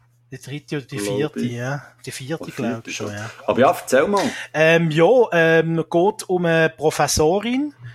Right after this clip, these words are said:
Speaker 1: äh, wo Jura unterrichtet und, ähm, die tut so wie eine Gruppe zusammenstellen von Jurastudenten, wo mit ihr zusammen tut quasi, ähm, so Gerichtsfälle, äh, bearbeiten. Also sie ist Anwältin,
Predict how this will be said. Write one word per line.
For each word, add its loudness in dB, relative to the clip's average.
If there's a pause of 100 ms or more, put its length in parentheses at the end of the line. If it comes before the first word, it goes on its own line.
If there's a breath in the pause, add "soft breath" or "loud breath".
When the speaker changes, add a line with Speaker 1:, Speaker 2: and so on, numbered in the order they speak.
(340 loud breath)
Speaker 1:
äh, 2
wo 0
Jura 0
unterrichtet -2
und, -8
ähm, -2
die -4
tut -10
so -4
wie 0
eine -2
Gruppe -4
zusammenstellen 2
von 0
Jurastudenten, -2
wo -2
mit -4
ihr -4
zusammen -2
tut -12
quasi, -4 (440 loud breath)
ähm, -2
so -10
Gerichtsfälle, 0 (840)
äh, -4
bearbeiten. 2
Also -6
sie -8
ist -8
Anwältin, 0